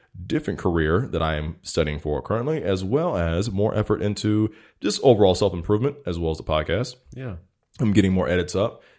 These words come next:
Speaker 1: I'm having fun playing video games. I'm, you know, I'm working out. I'm eating as much as I want to. Uh, matter of fact,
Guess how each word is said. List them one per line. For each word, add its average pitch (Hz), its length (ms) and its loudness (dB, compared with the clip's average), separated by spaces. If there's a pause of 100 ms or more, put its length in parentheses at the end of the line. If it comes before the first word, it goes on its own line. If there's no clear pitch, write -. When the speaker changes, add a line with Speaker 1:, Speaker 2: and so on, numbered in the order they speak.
(120)
Speaker 1:
I'm 80 100 -6
having 82 200 -2
fun 87 220 -2
playing 82 240 -2
video 85 180 0
games. 107 400 -2
I'm, 82 320 -4
you 95 80 -2
know, 78 160 0
I'm 78 320 -6
working 78 340 -2
out. 87 300 -2
I'm 71 280 -8
eating 98 340 -6
as 82 120 -4
much 85 200 -4
as - 60 -2
I 82 40 2
want 87 300 -2
to. 127 320 0 (320)
Uh, 78 400 0
matter 101 220 0
of 85 40 -6
fact, 131 380 -2